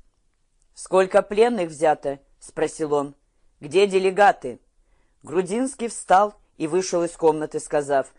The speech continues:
«Сейчас все выяснится, господин Суэцугу». Караев проводил его взглядом и отвернулся к окну.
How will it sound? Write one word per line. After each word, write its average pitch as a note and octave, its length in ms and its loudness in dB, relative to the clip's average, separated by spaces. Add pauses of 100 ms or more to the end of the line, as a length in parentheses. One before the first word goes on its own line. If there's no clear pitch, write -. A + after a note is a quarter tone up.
(400)
«Сейчас F3 480 0
все F3+ 240 -2
выяснится, C#3+ 640 -4
господин C#3+ 540 -4
Суэцугу». C3 720 -6 (680)
Караев A3+ 400 2
проводил A3 480 0
его G#3 180 0
взглядом F3+ 600 0 (260)
и D3+ 100 0
отвернулся D#3+ 640 -2
к - 80 -10
окну. C#3 400 -8